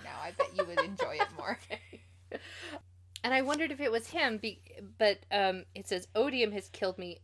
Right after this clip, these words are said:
Speaker 2: Who's Odium? Is
Speaker 1: To
Speaker 2: he a Cosmere?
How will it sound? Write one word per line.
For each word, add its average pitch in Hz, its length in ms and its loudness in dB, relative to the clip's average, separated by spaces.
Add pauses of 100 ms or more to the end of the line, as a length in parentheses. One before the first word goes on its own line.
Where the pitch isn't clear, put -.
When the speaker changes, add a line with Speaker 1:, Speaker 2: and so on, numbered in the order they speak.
Speaker 2:
Who's - 360 -4
Odium? 175 540 -4 (160)
Is 233 220 -4
Speaker 1:
To - 40 -16
Speaker 2:
he 233 160 -6
a 208 40 -4
Cosmere? 214 880 -2